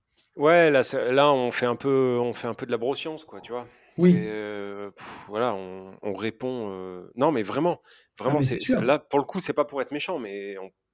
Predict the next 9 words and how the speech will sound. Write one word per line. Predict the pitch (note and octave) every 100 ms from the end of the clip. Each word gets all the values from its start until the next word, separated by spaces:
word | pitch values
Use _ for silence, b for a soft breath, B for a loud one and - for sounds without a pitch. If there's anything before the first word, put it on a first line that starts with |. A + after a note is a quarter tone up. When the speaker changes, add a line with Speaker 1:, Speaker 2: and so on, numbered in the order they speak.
| _ _ _
Speaker 1:
c'est, | _ - - -
on | G2+
peut | G2+
pas, | F#2 C#3+ D#3
euh, | G2 F#2 F#2 E2+
on | F2+
peut | F#2+
pas, | A3
quoi. | - -